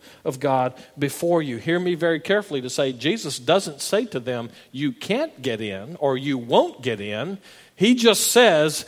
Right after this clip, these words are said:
in such a way that we get it, that there is this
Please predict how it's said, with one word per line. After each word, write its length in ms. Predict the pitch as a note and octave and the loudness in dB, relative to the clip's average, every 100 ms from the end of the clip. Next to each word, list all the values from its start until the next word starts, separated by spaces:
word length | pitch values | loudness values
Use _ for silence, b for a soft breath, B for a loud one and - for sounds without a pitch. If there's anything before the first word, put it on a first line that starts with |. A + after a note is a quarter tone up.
| B | B
in 140 | E3+ D#3+ | -2 0
such 340 | - A3+ - | 4 2 4
a 40 | |
way 220 | F#3+ G#3 G3 | 4 8 6
that 180 | F3 | 4
we 200 | F3 G3+ | 0 -2
get 500 | E3+ B2+ - G#3+ A3+ | -4 -6 6 8 10
it, 160 | F3+ E3+ B B | 8 2 B B
that 160 | F3+ G3 | 2 6
there 120 | F#3+ | 4
is 140 | F3 | 6
this 180 | E3+ - | 2 0